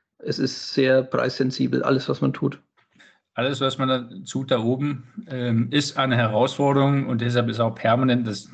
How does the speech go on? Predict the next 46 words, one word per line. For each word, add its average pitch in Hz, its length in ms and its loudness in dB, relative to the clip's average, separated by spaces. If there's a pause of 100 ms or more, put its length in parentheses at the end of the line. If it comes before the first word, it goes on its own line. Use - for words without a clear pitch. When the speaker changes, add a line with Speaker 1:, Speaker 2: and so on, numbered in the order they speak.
Speaker 2:
das - 180 -6
Nachdenken, 135 580 0
wie 123 80 2
kann 123 200 -2
ich 120 120 -4
es 143 60 -4
effizienter 120 460 -2
machen? 160 360 -4 (380)
Speaker 1:
Mhm. 139 260 -2 (320)
Speaker 2:
Und 107 140 -8
wir 107 100 -4
kennen 123 200 0
es 131 80 0
ja 120 140 2
alle, 131 520 2
äh, 113 600 0 (460)
und 120 120 -4
das 123 100 2
ist - 60 0
ja 139 80 2
die 123 140 0
Herausforderung 131 580 2
immer 123 260 -2
wieder, 120 240 4
wie 135 100 0
viel 131 120 0
Logistikzentren 123 800 0
brauche 135 300 0
ich 180 100 -2
für 131 60 0
einen 117 120 2
Umschlag? 175 500 0 (380)
Wie 123 120 2
viele 120 180 2
Fahrer 120 360 0
will 147 100 2
ich 139 160 -4
einsetzen? 139 680 0 (120)
Und 117 120 -4
da 120 40 -4
gibt's - 200 -4
natürlich 123 280 0
immer 131 180 2
wieder 127 140 4
neue 117 260 4
Break-Evens. 123 680 -2